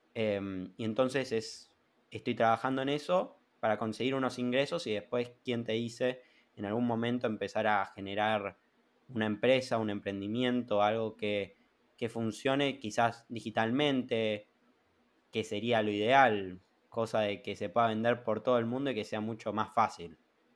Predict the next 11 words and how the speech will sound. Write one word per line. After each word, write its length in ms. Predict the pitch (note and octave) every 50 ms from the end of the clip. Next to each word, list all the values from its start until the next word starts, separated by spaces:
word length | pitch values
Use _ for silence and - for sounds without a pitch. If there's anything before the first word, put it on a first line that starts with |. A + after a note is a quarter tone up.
| _ _ _ _ _ _ _ _ _ _ _ _ _ _ _ _
Eh, 360 | - A2 G#2 G2 G2 F#2 F#2 F2+
como, 480 | - A2 G#2+ G#2 G2+ F#2+ F#2 F#2+ - _ -
como 220 | - G#2+ G#2+ A2
todos 220 | G#2+ B2+ A#2+ A2+ A#2+
queremos 380 | - A2+ A#2 A#2 A2+ - -
ahora, 360 | G#2 A2+ B2+ A#2+ A2 F#2+ F#2+
es 100 | G2+ G2+
como 380 | - - G#2 G2+ G2 F#2 F2+ F#2
el 260 | F2+ G2+ G2+ G#2 G2+ -
sueño. 540 | - - C3 B2 A#2+ A2 G2+ F#2 F2 - _ _ _ _ _ _ _ _ _ _ _ _
Pero, 880 | - A2+ G#2+ G#2 G2+ G2+ G2+ G2+ G2 G2 G2 F#2+ F#2+ F#2 F#2 F2 -